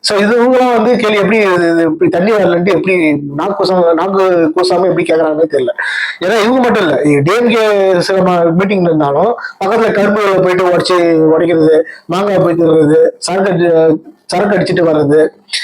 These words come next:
ஆஹ், அப்புறம் வந்து கடையில போயிட்டு தகராறு பண்றது, எல்லா கட்சியிலயும் இருக்கு இந்த பிரச்சனை. இதெல்லாம் வந்து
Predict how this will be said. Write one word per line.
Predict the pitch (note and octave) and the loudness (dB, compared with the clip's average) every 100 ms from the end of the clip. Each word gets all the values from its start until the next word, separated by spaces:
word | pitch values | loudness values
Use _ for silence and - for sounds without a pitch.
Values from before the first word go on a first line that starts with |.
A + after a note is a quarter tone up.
| - - | -10 -4
ஆஹ், | F#3 | -2
அப்புறம் | F#3 F3+ F#3 | 0 0 0
வந்து | F#3 F3+ F#3 F3+ F3 E3+ E3 | 2 2 2 2 2 2 2
கடையில | F#3+ G#3+ G3+ | 2 0 0
போயிட்டு | F#3 F#3 F3+ | 0 0 0
தகராறு | F3+ F3+ F3 | 0 0 0
பண்றது, | D#3+ D#3 D#3 D3+ - - B2+ | 0 0 0 0 -2 -4 -4
எல்லா | C3+ F#3+ G#3 D4+ | -2 0 0 0
கட்சியிலயும் | F3+ F#3 F#3+ A#3 A3+ | 0 0 0 0 0
இருக்கு | G3 G3+ | 0 -2
இந்த | F3 | -2
பிரச்சனை. | D#3 D#3 E3 C#3+ - - - | 0 0 -2 -4 -10 -8 -8
இதெல்லாம் | - D#3+ G3+ B3 | -4 -2 0 0
வந்து | G#3+ | 0